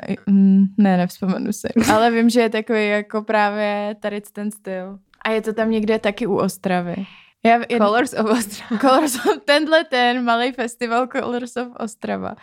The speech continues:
Speaker 1: Ne, ne, ne, něco tam, no. Protože kamarádka na tom byla dvakrát a je to takovej styl hudby.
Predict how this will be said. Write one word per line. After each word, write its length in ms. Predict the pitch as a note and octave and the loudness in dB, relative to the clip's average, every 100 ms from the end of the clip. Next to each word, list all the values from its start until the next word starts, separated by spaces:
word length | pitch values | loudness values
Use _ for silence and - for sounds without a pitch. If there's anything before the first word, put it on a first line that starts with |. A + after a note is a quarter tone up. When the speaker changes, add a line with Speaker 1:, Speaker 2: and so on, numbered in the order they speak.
| - - - - - | -20 -20 -20 -20 0
Speaker 1:
Ne, 220 | G#3+ G#3+ | 2 4
ne, 100 | A3 | 2
ne, 140 | A3 G#3+ | 2 2
něco 300 | G#3+ G#3+ A#3+ | 2 0 -2
tam, 380 | A3+ G3+ G#3+ G3+ | 0 0 0 -2
no. 260 | E3 F#3+ - _ _ - | -2 -6 -10 _ _ -4
Protože 240 | G#3+ A#3 | 0 2
kamarádka 480 | A3+ A3 A3+ A3 G#3+ | 2 2 2 0 -2
na 100 | G3 | -2
tom 180 | G3 F#3+ | -2 -2
byla 180 | F3+ | -2
dvakrát 540 | F3+ F3+ - F#3 - G#3 | -4 -8 -8 -8 -8 -8
a 40 | |
je 100 | G3 | -10
to 120 | F#3+ | -10
takovej 360 | F#3+ - G3+ G3 | -12 -12 -10 -10
styl 280 | - G3 F#3+ | -10 -10 -8
hudby. 360 | F#3+ F#3 - | -8 -10 -14